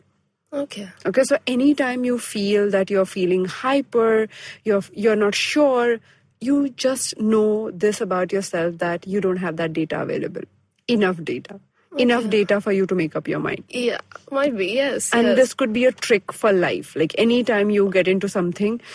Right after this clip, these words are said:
Speaker 2: you're like, "Okay, I'm not sure whether I should choose option A or option B."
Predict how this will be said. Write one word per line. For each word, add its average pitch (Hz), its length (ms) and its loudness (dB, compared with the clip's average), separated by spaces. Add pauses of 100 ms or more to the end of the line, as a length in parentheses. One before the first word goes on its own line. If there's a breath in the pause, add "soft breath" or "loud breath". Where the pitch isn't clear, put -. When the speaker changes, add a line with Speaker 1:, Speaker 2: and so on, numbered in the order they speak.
(180 loud breath)
Speaker 2:
you're 214 120 2
like, 208 140 2
"Okay, 233 400 2 (260 loud breath)
I'm 226 120 0
not 240 160 2
sure 202 320 2
whether 202 240 2
I 202 40 2
should - 240 -8
choose 208 300 -2 (220)
option 208 260 -2
A 240 180 2
or 214 140 4
option 196 360 0
B." 247 360 0